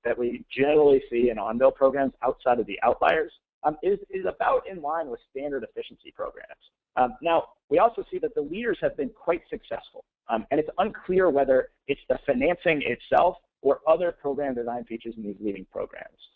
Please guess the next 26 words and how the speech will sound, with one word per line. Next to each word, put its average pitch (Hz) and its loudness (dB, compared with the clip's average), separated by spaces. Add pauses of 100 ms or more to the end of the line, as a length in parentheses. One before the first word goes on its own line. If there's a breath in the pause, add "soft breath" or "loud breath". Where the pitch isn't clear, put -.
(180)
Um, 131 2
but 156 0
what 185 2
is 277 -2 (100)
clear 165 4
is 151 4
that 147 -2
the 139 -6
young 165 2
age 143 0
of 123 -4
many 120 -2
programs, 107 -4 (300)
um, 117 2
makes 135 0
strong 156 2
conclusions 139 -2 (220)
about 127 2
the 127 0 (120)
long-term 143 2
efficacy 127 -4
of - 0
on-bill 120 0
and 110 -6
driving 113 0
increased 143 -4